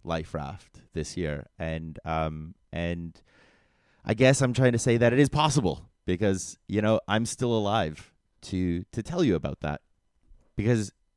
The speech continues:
everybody is going through something. And, uh, God, I'm getting really heavy. Sorry, sorry. I, <sighs> it's just, you know, I know I'm not alone in going through hard times, um,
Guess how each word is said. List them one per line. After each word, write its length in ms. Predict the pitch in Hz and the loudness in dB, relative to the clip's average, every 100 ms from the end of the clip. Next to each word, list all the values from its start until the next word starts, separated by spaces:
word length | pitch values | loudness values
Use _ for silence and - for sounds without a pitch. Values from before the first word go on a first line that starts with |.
| _ _ - | _ _ 2
everybody 540 | 135 147 139 123 117 | 6 6 6 4 4
is 80 | 107 | 2
going 280 | 90 92 92 | 2 0 0
through 140 | 95 | -2
something. 440 | 82 - - 76 71 - - - - - _ _ - | -4 -6 -8 -10 -10 -18 -20 -20 -20 -20 _ _ -4
And, 400 | 95 107 95 101 | 0 2 2 4
uh, 260 | 98 92 90 - | 6 4 2 0
God, 200 | 208 165 | 0 2
I'm 160 | 147 233 | 2 4
getting 220 | 262 131 | 6 6
really 200 | 143 160 | 8 8
heavy. 220 | 151 107 | 6 4
Sorry, 500 | 78 - 202 127 87 - | 2 6 8 8 6 -4
sorry. 420 | - 107 90 82 - | -2 2 2 2 2
I, 120 | 131 - - - - - | 2 2 -4 -6 -12 -16
<sighs> 160 | - | 0
it's 160 | 165 - | 0 2
just, 260 | 196 - | -2 0
you 80 | 147 | 2
know, 160 | 165 160 - | 2 2 0
I 120 | 160 | 4
know 500 | 170 175 170 131 117 _ _ _ _ - | 10 10 10 6 -2 _ _ _ _ 0
I'm 220 | 135 143 | 4 6
not 220 | 135 127 | 8 8
alone 580 | 117 110 120 123 90 85 - | 8 8 8 8 4 -2 -2
in 260 | 107 101 95 | 0 0 2
going 360 | 95 104 104 | 4 4 2
through 440 | - - 95 95 80 | -4 2 4 2 0
hard 260 | 101 107 | 0 0
times, 500 | 104 139 76 - - _ | 0 -4 -4 -10 -18 _
um, 460 | - 87 85 85 | -2 0 0 -2